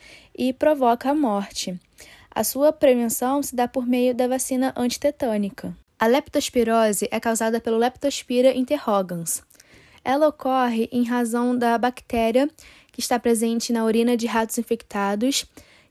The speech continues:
Ela irá se proliferar nas águas de enchentes,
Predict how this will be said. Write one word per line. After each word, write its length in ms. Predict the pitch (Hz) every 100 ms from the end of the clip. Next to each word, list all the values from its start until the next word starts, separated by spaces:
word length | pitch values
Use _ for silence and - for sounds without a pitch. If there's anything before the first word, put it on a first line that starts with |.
| _ -
Ela 320 | 220 233 240
irá 220 | 240 233
se 140 | -
proliferar 680 | 269 277 302 320 311 277 262
nas 220 | 262 262
águas 240 | 247 240 254
de 80 | 269
enchentes, 800 | 349 - 262 240 - 208 -